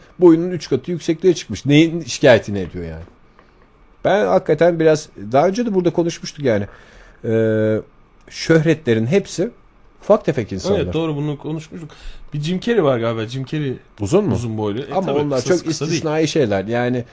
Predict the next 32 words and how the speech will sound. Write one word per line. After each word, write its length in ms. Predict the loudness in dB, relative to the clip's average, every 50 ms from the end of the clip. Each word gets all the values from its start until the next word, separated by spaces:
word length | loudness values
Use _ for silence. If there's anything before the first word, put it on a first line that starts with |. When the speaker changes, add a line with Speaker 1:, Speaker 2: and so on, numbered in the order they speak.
| -20 -20 -20 -20 -14 -6 -2
Speaker 1:
e, 540 | 0 0 2 2 0 0 0 0 -2 -2 -4 -6 -10 -16 -20 -20 _ _ _ -10
hakikaten 600 | -4 -2 -2 -2 -2 -6 -6 -2 -2 -2 -2 -4 -8 -14 -14
büyük 420 | -12 -8 -4 -2 -2 -2 -2 -4
çoğunluğu, 580 | -4 -2 -2 0 0 -2 -2 0 0 0 -2 -4 -8 _ _ -20 -20 _ -12 -10
e, 40 | -8 -8 -8 -10 -12 -14 _ -12
yani 120 | -10 -8 -6
Türkiye'den 520 | -6 -6 -4 -2 -2 -2 -2 -2 -4 -4 -6
de 60 | -6
şöyle 320 | -4 -4 -2 -2 -4 -6
bir 140 | -8 -10 -10 -10
saymaya 440 | -8 -4 -2 -2 0 0 -2 -2 -4
başlasın. 380 | -6 -8 -8 -12 -16 -16 -12 -10
Özellikle 400 | -4 0 0 0 0 0 -4 -8
komedyenler. 800 | -4 -2 -2 -2 -2 -2 -2 -4 -4 -4 -4 -8 -10 -12 -14 -18 -20 -20 -20 -20 _ _ _ 0
Daha 220 | 2 2 2 2
böyle, 280 | 0 -2 -2 -4 -6 -6 -6
e, 460 | -6 -4 -4 -4 -4 -4 -4 -6 -8
şov 300 | -8 -4 -2 0 0 0 -2 -8 _ _ _ -8
dünyasında 480 | -6 -4 -2 -2 -2 -4 -6 -6 -4 -2
Speaker 2:
Kemal 140 | 0 2
Speaker 1:
olan 80 | 2 2
Speaker 2:
Sunal 140 | 0 0 0 0 0
Speaker 1:
insanlar. 200 | 0 0 0 -2
Speaker 2:
var 40 | -4
bir 60 | -4
tek 160 | -6 -10 -12 -14
istisnası. 440 | -16 -18 -18 -18 -14 -10 -8 -4 -2 -2
Speaker 1:
Kemal 180 | 0 0 -2
Sunal'dı. 440 | -2 0 0 2 2 2 2 -2 -6 -8
Ama 200 | -6 -4 -2 -2
onlar 460 | -2 0 0 0 0 0 -2 -2 -2
da 40 | -4